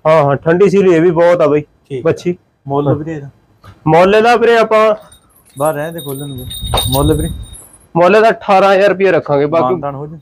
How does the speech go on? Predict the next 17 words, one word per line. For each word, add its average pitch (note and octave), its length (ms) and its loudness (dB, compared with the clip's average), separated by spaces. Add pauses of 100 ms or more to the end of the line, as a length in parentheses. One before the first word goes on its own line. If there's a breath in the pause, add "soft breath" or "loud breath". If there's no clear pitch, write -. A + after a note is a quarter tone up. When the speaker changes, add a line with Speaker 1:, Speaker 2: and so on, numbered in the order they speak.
Speaker 1:
ਬਣਦੀ F#3 360 2
ਬੁਣਦੀ G#3 280 2
ਬਹੁਤ E3+ 260 2
ਆ, G3+ 40 4
ਦੇਖੋ F#3 300 0
ਵੈੜ। F3+ 240 2 (260)
ਜਿੱਡਾ, F3 400 2
ਜਿੱਡੀ F#3+ 340 0
ਵੈੜ G#3 220 2
ਆ, A3+ 60 2
ਓਡਾ G3+ 360 2
ਲੇਵਾ G3 260 2
ਹੁੰਦਾ D#3 220 0
ਇਹਦਾ C#3+ 140 0
ਵੈੜ D3+ 180 0
ਦਾ। C#3+ 100 -10
Speaker 2:
ਹੂੰ, A2+ 720 -18